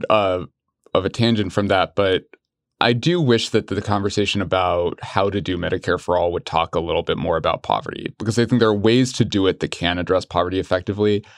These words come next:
but the default option is probably going to leave poor people worse off. So you saw this in Bernie's twenty sixteen plan, that one of the things Ken Thorpe, the health economist who evaluated it, found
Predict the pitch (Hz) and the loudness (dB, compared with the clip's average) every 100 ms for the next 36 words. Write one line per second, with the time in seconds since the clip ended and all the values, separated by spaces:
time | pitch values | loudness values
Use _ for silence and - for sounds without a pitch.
0 | - _ - 107 - 76 - _ - 82 | -20 _ 0 2 0 -4 -14 _ -12 -2
1 | 107 85 - 101 101 110 104 - 90 90 | -2 -2 -4 -4 0 2 4 2 0 -2
2 | 107 92 62 - - 85 87 - 85 85 | -2 -2 -4 -6 -2 -2 -2 -4 -4 -2
3 | 82 82 85 - - - - - 67 - | -4 -4 -6 -6 -10 -12 -12 -4 -4 -4
4 | - 73 - - - - - - - _ | -4 -4 -4 -6 -4 -6 -8 -18 -20 _
5 | _ - - 104 98 104 - 123 120 110 | _ -4 2 4 4 2 4 4 6 4
6 | 101 104 - 95 92 90 92 82 98 92 | 2 -2 0 0 0 -2 -4 0 0 2
7 | 90 85 - - 92 82 85 - 104 90 | -2 -6 -8 -4 -4 -4 -8 -6 -4 -4
8 | 85 85 85 - 98 78 76 71 71 69 | -4 -6 -8 -4 -2 0 -2 -2 -4 -2
9 | 82 101 110 101 - 87 - - 80 - | 0 0 0 0 -2 -4 -4 -4 -4 0
10 | 110 104 92 - 85 85 87 85 87 - | 2 4 2 0 0 0 0 -2 -2 -2
11 | 80 82 - 85 78 80 80 80 80 78 | -2 -4 -4 -2 0 0 0 -2 -2 -4
12 | 85 - 76 76 71 78 | -6 -4 -2 -2 -2 -6